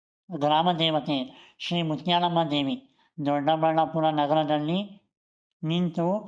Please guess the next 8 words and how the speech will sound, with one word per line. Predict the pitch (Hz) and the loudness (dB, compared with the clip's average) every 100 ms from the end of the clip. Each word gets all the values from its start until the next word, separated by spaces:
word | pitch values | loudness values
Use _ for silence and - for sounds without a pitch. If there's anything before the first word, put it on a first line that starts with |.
| - _ - | -14 _ -8
ಸುತ್ತಮುತ್ತ | 190 165 - 196 185 175 185 | -4 -2 0 0 0 -2 -2
ಏಳೂರುಗಳಿಗೆ | 151 135 160 185 202 196 196 185 160 - 160 170 165 | 0 0 2 2 2 2 2 0 -2 -2 0 0 0
ಗ್ರಾಮ | 156 147 156 170 | 2 2 4 2
ದೇವತೆಯಾಗಿ | 156 156 156 156 151 156 226 233 - _ | 0 -2 0 0 0 0 -2 -4 -10 _
ಕಾಯುತ್ತಿರುವ | 165 160 175 165 165 175 202 | -2 0 -2 -2 0 0 0
ಮುತ್ಯಾಲಮ್ಮ | 160 156 180 180 175 175 | -2 -2 0 0 2 0
ದೇವಿಯ | 156 160 160 160 | 0 0 0 2
ಒಂದು | 151 147 151 139 | 0 0 -2 -4